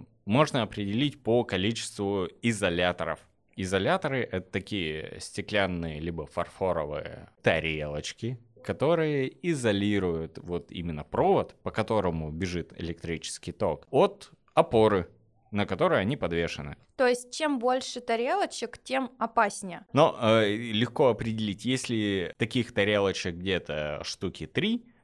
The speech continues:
Speaker 1: то это примерно тридцать пять киловольт. Если, э, тарелочек от, там, шести до семи, то это сто десять.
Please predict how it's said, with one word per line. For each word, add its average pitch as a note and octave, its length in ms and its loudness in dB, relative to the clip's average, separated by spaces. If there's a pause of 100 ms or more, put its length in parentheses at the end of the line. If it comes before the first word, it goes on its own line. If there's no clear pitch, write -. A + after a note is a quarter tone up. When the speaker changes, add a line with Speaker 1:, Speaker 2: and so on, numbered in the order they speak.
Speaker 1:
то E3+ 120 2
это - 300 -2
примерно G2+ 400 -2
тридцать B2+ 420 -2
пять E2 240 -2
киловольт. C#2 460 -8 (220)
Если, G2+ 840 2
э, F2 520 2
тарелочек F#2+ 840 0
от, G#2+ 320 2
там, E2 280 -2
шести - 420 -4
до F2 160 -2
семи, E3+ 580 -2
то G#2+ 120 0
это C3+ 320 0
сто - 260 0
десять. F2 480 -4